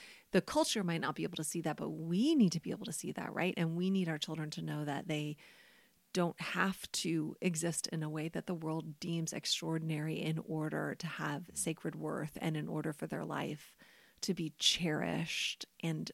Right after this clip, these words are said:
for their existence just to be authentically seen as a gift. And I think sometimes that gets mocked as, like, "Oh, everybody gets a participation trophy."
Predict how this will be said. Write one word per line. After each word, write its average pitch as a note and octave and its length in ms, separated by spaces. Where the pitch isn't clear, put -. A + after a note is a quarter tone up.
for E3+ 160
their D3 340
existence D#3 920
just - 260
to E3 120
be E3 420
authentically G3+ 1000
seen D#3+ 720
as E3 160
a D#3+ 60
gift. - 580
And F#3+ 140
I G3 80
think G3+ 160
sometimes A3+ 360
that E3 200
gets - 220
mocked E3 360
as, D#3 160
like, - 180
"Oh, G3 220
everybody F3 340
gets E3+ 200
a D#3 60
participation F3+ 720
trophy." D3+ 420